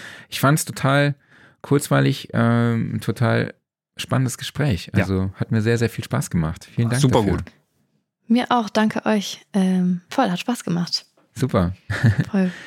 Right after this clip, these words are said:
Speaker 1: <laughs> Dann wünschen wir dir schon mal ein schönes Wochenende und alles Gute und hoffentlich sehen wir uns mal wieder.
Speaker 3: Ja, voll. Danke euch
Speaker 1: <laughs>
Speaker 3: auch.
Speaker 2: Vielen,
Speaker 1: Alles
Speaker 2: vielen
Speaker 1: klar.
Speaker 2: Dank nochmal, Nova.
Speaker 3: Danke
Speaker 1: Danke dir,
Speaker 3: euch
Speaker 1: ja.
Speaker 3: auch.
Speaker 1: Mach's
Speaker 3: Bye,
Speaker 1: gut.
Speaker 3: bye.
Speaker 2: Mach's gut.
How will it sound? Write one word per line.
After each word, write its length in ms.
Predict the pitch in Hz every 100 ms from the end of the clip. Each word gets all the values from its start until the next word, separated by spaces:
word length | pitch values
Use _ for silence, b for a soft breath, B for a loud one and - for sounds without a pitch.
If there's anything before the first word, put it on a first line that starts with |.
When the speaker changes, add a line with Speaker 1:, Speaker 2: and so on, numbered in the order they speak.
| B
Speaker 1:
<laughs> 340 | B B _ -
Dann 360 | 110 110 113 -
wünschen 400 | 98 123 147 135
wir 80 |
dir 100 | 123
schon 140 | 117 120
mal 100 | 120
ein 80 | 113
schönes 300 | 120 113 -
Wochenende 760 | 110 - - 143 147 147 147
und 300 | - 117 123 - _
alles 300 | - 98 101
Gute 200 | - 107
und 180 | 120 104
hoffentlich 360 | 113 117 117 -
sehen 160 | 135
wir 80 | 175
uns 160 | 175 -
mal 160 | 87
wieder. 240 | 85 85 95 - _ _ _ _ _
Speaker 3:
Ja, 160 | 285 269
voll. 500 | 302 320 202 190 190 _ _
Danke 280 | 233 233 -
euch 240 | 110 -
Speaker 1:
<laughs> 20 |
Speaker 3:
auch. 360 | 220 202 202 - _ _ _
Speaker 2:
Vielen, 140 | 202 220
Speaker 1:
Alles 100 | 208
Speaker 2:
vielen 180 | 190
Speaker 1:
klar. 200 | 196 165
Speaker 2:
Dank 160 | 123 117
nochmal, 200 | 113 104
Nova. 380 | 117 107 110 - _ _ _ _ _ _ -
Speaker 3:
Danke 280 | 113 123
Speaker 1:
Danke 80 | 123
dir, 60 | 87
Speaker 3:
euch 60 |
Speaker 1:
ja. 280 | 95 131 240
Speaker 3:
auch. 120 | 247
Speaker 1:
Mach's 240 | 113 123 277
Speaker 3:
Bye, 100 | 151
Speaker 1:
gut. 60 | 254
Speaker 3:
bye. 80 |
Speaker 2:
Mach's 160 | 233 226
gut. 360 | 185 185 180